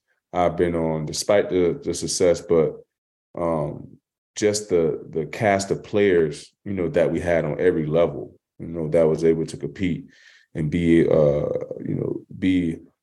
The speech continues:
a top tier player, you know, at their position, you know. So have an opportunity to have that in Arizona,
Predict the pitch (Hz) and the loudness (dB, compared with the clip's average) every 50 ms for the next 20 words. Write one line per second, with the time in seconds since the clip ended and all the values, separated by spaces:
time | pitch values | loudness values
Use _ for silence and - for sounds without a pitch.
0 | _ - - - - 107 95 87 - - - 92 80 - - - 104 95 85 80 | _ -12 -10 -6 -2 0 0 0 0 0 0 0 0 0 -2 -2 0 2 4 2
1 | 78 78 - 67 92 85 76 - 76 82 - - 82 76 - 78 - 95 95 90 | 2 0 -4 -4 -4 -4 -2 0 0 0 2 0 0 0 -2 -4 0 2 2 2
2 | - - 73 76 - - - 82 78 76 76 - - 92 82 78 76 - - _ | 2 -2 -8 -10 -10 -10 -8 -6 -6 -6 -6 -4 0 0 0 0 0 -4 -12 _
3 | _ _ _ _ _ - 95 92 90 92 92 92 92 92 90 - - 101 92 90 | _ _ _ _ _ -2 0 0 2 2 2 2 2 0 -2 -4 -4 -2 -2 0
4 | 90 90 90 90 92 92 90 85 92 90 87 87 90 90 90 87 85 92 95 101 | 2 2 2 2 2 2 2 4 2 2 2 2 2 2 2 2 0 0 -2 0
5 | 101 104 104 104 104 | 0 0 -2 -4 -6